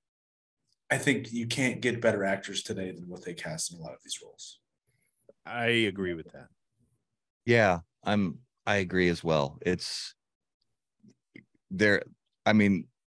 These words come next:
Speaker 3: we've all seen remakes before. And how many times have they m-,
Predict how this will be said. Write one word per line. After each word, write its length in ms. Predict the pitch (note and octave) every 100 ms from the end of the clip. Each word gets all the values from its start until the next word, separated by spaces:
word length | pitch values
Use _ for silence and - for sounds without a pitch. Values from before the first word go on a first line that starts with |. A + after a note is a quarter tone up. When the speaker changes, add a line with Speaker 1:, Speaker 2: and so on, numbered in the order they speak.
| -
Speaker 3:
we've 260 | A2 A#2
all 180 | G#2+ A2
seen 400 | A2 - G2+ G2
remakes 540 | F2+ F#2 E2+ C#2 - -
before. 520 | D2+ - C#2+ B1+ - _ _ _ _ _ _ _ _ _ _ _ _ -
And 320 | F2 D#2+ F2 -
how 320 | - - A2
many 260 | A#2+ C3+ B2
times 760 | - G#2+ A2 E2 C#2+ D#2 - - _ _ _ _ _ _ _ _ _ _ _
have 400 | - F#2 F2+ F#2
they 440 | F2+ F2 E2+ E2 _ _ _ _ _ _ _ _ -
m-, 200 | F2+